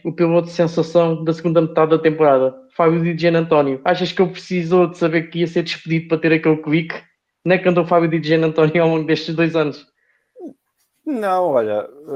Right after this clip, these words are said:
Speaker 2: Hum, não, eu acho que não foi, não foi por causa, eh, certo, isso também há de, provavelmente ajudou, eh,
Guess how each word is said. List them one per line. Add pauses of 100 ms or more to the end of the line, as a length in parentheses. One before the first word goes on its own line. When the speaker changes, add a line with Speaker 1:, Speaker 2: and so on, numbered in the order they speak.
(260)
Speaker 2:
Hum, (1900)
não,
eu
acho
que (160)
não
foi,
não
foi
por
causa, (640)
eh,
certo,
isso
também
há
de, (1000)
provavelmente
ajudou, (400)
eh,